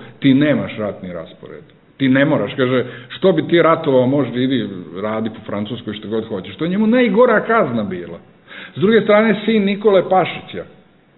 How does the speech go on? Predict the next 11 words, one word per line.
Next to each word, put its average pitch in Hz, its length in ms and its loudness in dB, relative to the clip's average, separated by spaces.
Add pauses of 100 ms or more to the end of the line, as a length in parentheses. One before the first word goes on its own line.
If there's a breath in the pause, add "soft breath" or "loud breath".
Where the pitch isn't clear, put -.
(520)
Rade, 107 460 0
Radomir 131 500 0
Pašić, - 420 -8 (400 soft breath)
nije 135 100 2
mu 156 160 0
palo 185 220 6
na 196 300 2
pamet 127 280 0
da 113 80 -2
ide 101 180 -4
na 90 140 -10